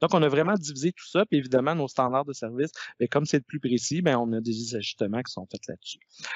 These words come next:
L'autre force aussi, ça a été cap-, d'être, euh, capable d'introduire dans l'algorithme de décision des informations de nature géomatique. Donc, par exemple, en fonction, euh, une personne nous contacte,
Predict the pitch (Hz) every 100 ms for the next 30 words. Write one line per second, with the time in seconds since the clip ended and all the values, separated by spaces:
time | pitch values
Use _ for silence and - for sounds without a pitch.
0 | - 135 180 - 208 214 - 147 190 240
1 | 156 151 170 151 156 - - - 156 _
2 | - 147 139 143 143 202 185 147 156 -
3 | 151 135 123 151 190 175 - - - 117
4 | 113 135 156 147 131 127 143 135 190 151
5 | 135 131 - 123 117 131 139 170 180 127
6 | 139 135 127 131 120 113 - 139 147 156
7 | - - - 123 120 117 120 - 143 151
8 | 117 131 120 104 - - 107 - - -
9 | - 127 123 135 135 120 123 110 117 143
10 | 143 120 - - 120 117 127 127 - 139
11 | 147 151 156 - - - 120 117 117 123
12 | 131 - _ - 139 - 165 160 - 139
13 | 123 - 139 156 165 _